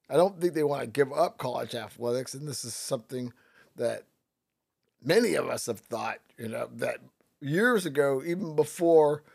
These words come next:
stuff like N I Ls and compensation were even on the table. Just, like I said, you know, this big money basically tilting the, you know,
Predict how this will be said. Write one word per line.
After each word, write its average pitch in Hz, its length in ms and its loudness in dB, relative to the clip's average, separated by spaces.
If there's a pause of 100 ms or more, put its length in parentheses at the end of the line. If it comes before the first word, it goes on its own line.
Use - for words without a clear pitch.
(140)
stuff 151 440 2
like 127 360 -4
N 135 140 -2
I 123 200 -2
Ls 123 360 0
and 117 120 -6
compensation 127 600 -6
were 135 100 -4
even 127 200 -8
on 110 100 -10
the 110 80 -16
table. 131 540 -4
Just, - 300 -6 (420)
like 139 160 -4
I - 20 2
said, 135 280 -2 (100)
you 117 100 -12
know, 110 340 -6
this 110 240 -10 (300)
big 170 420 8
money 131 520 -2 (1300)
basically 151 720 2
tilting 151 480 0
the, 139 300 -4
you 131 180 -4
know, 120 360 -4